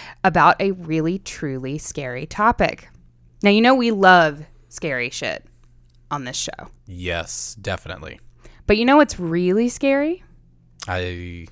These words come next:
Speaker 2: yes, well, there are a number of things, but please inform me.
Speaker 1: Disaster recovery and relief efforts. For those of you who may not know, uh, there was a massive tornado that hit the Nashville, Middle Tennessee area,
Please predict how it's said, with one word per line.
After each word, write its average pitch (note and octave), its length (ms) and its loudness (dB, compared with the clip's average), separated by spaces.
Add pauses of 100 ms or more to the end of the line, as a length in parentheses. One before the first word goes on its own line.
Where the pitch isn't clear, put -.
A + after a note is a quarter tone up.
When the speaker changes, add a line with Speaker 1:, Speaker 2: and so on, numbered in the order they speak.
Speaker 2:
yes, G2 360 -6
well, G2 160 0
there G#2 120 2
are G#2+ 40 4
a A2 40 0
number G#2+ 260 0
of E2+ 100 -6
things, E2 320 -8
but - 200 -12
please F2+ 260 -8
inform F2 380 -10
me. C2 140 -16 (520)
Speaker 1:
Disaster F#3 640 6
recovery C3+ 680 -2
and D#3 500 -2
relief D3 600 -6
efforts. G#2 500 -6
For - 140 -4
those G3 160 2
of A3 80 -2
you G#3+ 140 2
who G#3 80 2
may G3 160 2
not F3+ 180 4
know, G#3+ 460 4 (340)
uh, D#3 400 2
there D#3+ 240 0
was D3+ 300 0
a D3+ 160 -4
massive D#3+ 580 -2
tornado D#3+ 460 0
that D#3 160 -2
hit D#3+ 180 -6
the D3+ 80 -6
Nashville, D3+ 840 0
Middle D#3 320 -4
Tennessee D#3 520 -6
area, F3+ 520 4